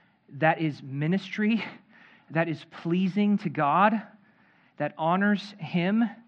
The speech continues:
and the time that you invest in your marriage is never wasted. It's never wasted. It will be good. It will bring good for you,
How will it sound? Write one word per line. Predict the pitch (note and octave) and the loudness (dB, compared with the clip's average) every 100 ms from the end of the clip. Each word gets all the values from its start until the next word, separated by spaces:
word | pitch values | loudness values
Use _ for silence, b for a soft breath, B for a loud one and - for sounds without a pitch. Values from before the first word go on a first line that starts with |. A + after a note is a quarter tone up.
| b b b | b b b
and | D#3+ | -6
the | D#3 | -6
time | D3 F3+ G3+ | -4 0 2
that | A3 | 2
you | G3+ G#3+ | 0 0
invest | F#3+ C#3+ D3+ F#3+ - | 0 2 0 0 -6
in | D#3+ | -8
your | D#3 C#3+ | -6 -4
marriage | C#3+ D#3+ F3 F3+ D#3+ | -4 -2 -2 -4 -6
is | D3+ B2+ | -8 -8
never | C#3 C#3+ D3 D3+ | -8 -6 -4 -4
wasted. | C3+ C#3 - A#2 - b - | -4 -6 -10 -16 -16 b -16
It's | - | -8
never | D#3+ D#3 D3+ D#3 | -4 -2 -2 -4
wasted. | D3 C#3+ - C3 A2+ _ b b b - | -6 -8 -10 -14 -16 _ b b b -10
It | D#3+ | -4
will | E3 | -4
be | D3+ C#3+ | -2 -4
good. | B2 D#3 E3 G3+ G#3+ B B | -4 -4 0 0 -2 B B
It | C#3+ | -10
will | C#3+ | -10
bring | C3 D#3 F3 F3+ | -8 -6 -4 -4
good | E3 F3 G3 - b b - | -4 -4 -4 -8 b b -14
for | D3 | -10
you, | B2 A#2+ F3 G#3+ B3 | -8 -2 0 2 0